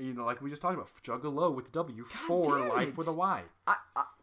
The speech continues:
Speaker 2: I, I'm, I'm honestly
Speaker 1: <laughs> I,
Speaker 2: in shock.
Speaker 1: I'm, I'm, I'm, I'm shocked.
Speaker 2: I, I, I, I'm not a good friend.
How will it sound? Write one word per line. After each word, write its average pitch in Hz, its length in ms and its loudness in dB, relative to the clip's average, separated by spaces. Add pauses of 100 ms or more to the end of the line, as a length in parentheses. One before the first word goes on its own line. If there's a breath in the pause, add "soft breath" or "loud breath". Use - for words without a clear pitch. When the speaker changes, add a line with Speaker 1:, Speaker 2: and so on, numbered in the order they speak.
(280)
Speaker 2:
I, 269 160 8
I'm, 320 240 4
I'm 269 180 4
honestly 233 580 2
Speaker 1:
<laughs> - 20 -12
I, 202 40 4
Speaker 2:
in 196 80 4
shock. 262 460 2
Speaker 1:
I'm, 247 200 -8
I'm, 240 760 -8
I'm, 254 80 -2
I'm 247 140 -2
shocked. - 400 -4 (160)
Speaker 2:
I, - 160 8
I, 156 180 0
I, 127 880 -4
I'm 226 80 4
not 254 140 4
a 247 40 2
good 233 140 -2
friend. 285 380 -6